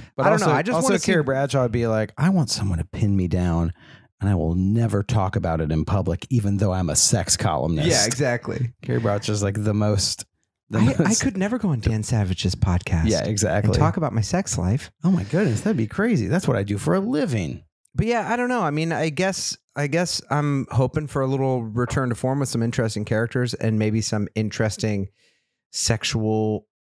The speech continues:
Speaker 2: gallivanting.
Speaker 1: Yeah. So far, so far, you're just getting the, the Miranda Che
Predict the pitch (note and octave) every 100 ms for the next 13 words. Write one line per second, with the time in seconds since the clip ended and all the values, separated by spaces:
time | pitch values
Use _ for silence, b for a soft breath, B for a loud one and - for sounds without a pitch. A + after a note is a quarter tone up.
0 | _ _ _ _ _ _ - G2 G#2 G#2
1 | A2+ B2+ C3+ D3 E3 F3 - _ _ _
2 | _ _ F#2+ G#2 A2 F2 A#2+ - _ _
3 | B B B B - D3 E3 D3 C#3+ B2+
4 | G#2+ G2 - - D#3+ F3 - C#3 B2+ G#2+
5 | G2 - _ G#2+ G#2+ F#2+ - A#2 D#2+ G2
6 | F2+ F#2 - _ _ _ _ - G#2+ G2
7 | F2+ F2+ F2 - _ _ A#2 G#2+ G2+ A2
8 | G#2+ G#2+ G#2 - A#2 G#2 G2+ F#2+ F#2+ F#2